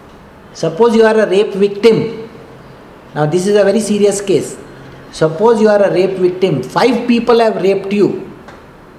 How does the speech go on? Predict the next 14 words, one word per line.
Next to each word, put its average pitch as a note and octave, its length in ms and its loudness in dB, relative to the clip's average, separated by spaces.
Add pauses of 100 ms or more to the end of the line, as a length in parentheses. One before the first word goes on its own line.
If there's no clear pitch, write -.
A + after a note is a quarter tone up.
(1400)
And D#3+ 160 -4
those F3+ 120 -2
five G3+ 260 0
people G3+ 280 0
get F#3 300 -2
caught. - 460 -2
They D3 80 2
get C3+ 360 0
into D#3+ 220 -2
the D3 120 -2
jail. A#2+ 320 -4 (1600)
Okay? E3 360 -2 (680)
Seven G#3 340 2
years E3 640 -4